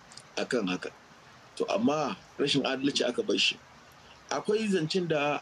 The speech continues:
ake zuwa, aka zo nan, aka yi gardamar shi, har muƙabala aka zauna akan Annabi sallallahu alaihi wasallam ya ga Allah.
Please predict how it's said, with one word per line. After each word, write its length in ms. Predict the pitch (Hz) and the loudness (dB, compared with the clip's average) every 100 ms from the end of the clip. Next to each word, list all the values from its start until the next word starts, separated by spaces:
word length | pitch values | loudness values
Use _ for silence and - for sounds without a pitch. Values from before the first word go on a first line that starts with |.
| - - | -4 -6
ake 320 | 185 170 147 | -2 2 2
zuwa, 240 | 165 160 - | 2 2 -2
aka 200 | - 156 | -2 2
zo 160 | 165 | 4
nan, 140 | 165 160 - | 4 2 -2
aka 240 | 170 170 | -2 0
yi 80 | 156 | 0
gardamar 460 | 156 160 175 165 139 | 2 0 2 2 0
shi, 80 | |
har 160 | - 202 | -2 0
muƙabala 480 | 214 151 156 165 151 135 | 0 0 0 2 0 0
aka 140 | 143 | 0
zauna 280 | 131 117 113 - - - - - | 0 0 -2 -6 -20 -20 -8 -4
akan 400 | 123 175 151 127 - - | 0 0 0 -2 -8 -8
Annabi 240 | 120 147 | -4 -2
sallallahu 320 | - 139 135 | 0 2 4
alaihi 120 | 123 120 | 2 2
wasallam 360 | 123 120 107 98 - | 0 2 0 -2 -2
ya 200 | 117 110 | -2 0
ga 120 | 107 110 | 0 2
Allah. 160 | 101 | 0